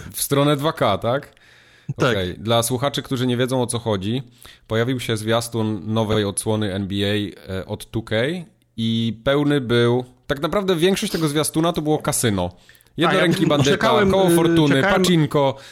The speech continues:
Speaker 3: czekałem, aż ktoś w internecie albo, nie wiem, ogólnie ktoś z-, albo zmontuje film, albo policzy, ile sekund w tym trailerze jest gry w koszykówkę, a ile
Speaker 1: Mhm.
Speaker 3: jest sekund wszystkiego innego.
Speaker 1: Tak.
Speaker 3: Z-, z-, mając na myśli wszystko inne, y,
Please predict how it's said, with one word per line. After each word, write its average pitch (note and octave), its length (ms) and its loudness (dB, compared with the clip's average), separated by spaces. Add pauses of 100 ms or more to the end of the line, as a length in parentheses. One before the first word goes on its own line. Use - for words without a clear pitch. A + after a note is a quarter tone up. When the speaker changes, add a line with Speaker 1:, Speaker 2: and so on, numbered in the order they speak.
(260)
Speaker 3:
czekałem, F3 400 2
aż E3 120 0
ktoś D#3+ 280 2
w C#3+ 60 0
internecie D#3 680 2
albo, C#3+ 380 2
nie C#3 220 4
wiem, B2 140 2
ogólnie D#3+ 360 4 (140)
ktoś - 340 -2 (120)
z-, C#3 60 2
albo D#3 200 2
zmontuje D3 400 4
film, F#3 280 4
albo D3+ 220 4
policzy, D#3 420 4
ile F#3 280 4
sekund D3 560 2 (500)
w - 60 -20
tym D3+ 180 4
trailerze C#3+ 640 4
jest C#3 320 2
gry C#3+ 400 2
w - 80 -8
koszykówkę, C#3 600 2 (520)
a - 120 0
ile C#3+ 40 4
Speaker 1:
Mhm. D#3+ 120 6
Speaker 3:
jest - 180 0
sekund D#3+ 340 0
wszystkiego D3 480 2
innego. C3 600 2 (200)
Speaker 1:
Tak. F2+ 140 -4
Speaker 3:
Z-, C3 320 -4 (240)
z-, - 260 -14
mając C#3+ 420 2
na C#3+ 80 2
myśli C#3 280 2
wszystko C3 360 0
inne, D3 480 4
y, - 40 -4